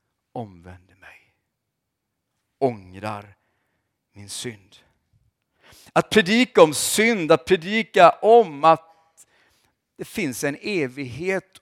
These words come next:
och vårt liv här och nu påverkar vår evighet.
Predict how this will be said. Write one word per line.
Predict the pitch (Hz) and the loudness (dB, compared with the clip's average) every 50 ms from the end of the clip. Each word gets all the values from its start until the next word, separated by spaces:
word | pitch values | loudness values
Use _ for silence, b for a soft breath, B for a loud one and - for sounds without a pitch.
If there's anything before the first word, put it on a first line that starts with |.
| _ | _
och | - 156 156 156 165 - 127 | -8 -6 -4 -4 -6 -6 -8
vårt | 147 160 170 160 | -8 -8 -8 -8
liv | 156 160 175 185 190 196 | -8 -8 -8 -6 -6 -6
här | 156 143 175 180 170 165 156 | -6 -2 0 0 0 0 0
och | 151 139 | -4 -8
nu | 135 127 135 143 156 185 220 233 226 165 | -10 -6 -2 -2 -2 -2 -4 -8 -12 -14
påverkar | _ - 226 190 131 113 113 143 135 139 143 127 - 156 151 | _ -10 -8 -6 -6 -4 0 0 0 0 0 -2 -2 -2 -2
vår | 147 156 165 - - | -2 -6 -10 -10 -8
evighet. | 190 170 139 117 110 113 113 104 123 165 196 196 - _ | -6 -6 -4 -6 -8 -12 -16 -16 -12 -12 -12 -12 -12 _